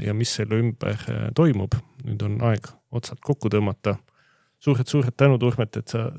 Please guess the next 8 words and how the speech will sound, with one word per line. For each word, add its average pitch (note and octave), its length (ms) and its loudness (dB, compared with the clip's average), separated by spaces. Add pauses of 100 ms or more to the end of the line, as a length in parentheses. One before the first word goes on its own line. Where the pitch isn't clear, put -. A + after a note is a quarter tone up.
(160)
tulid C3+ 340 0
ja, A2 260 0
ja, A2 200 0 (160)
ja A2+ 120 0
seda A2 280 -2
teemat C3 340 2
avasid. C#3+ 460 4 (1700)
Ja B2 280 2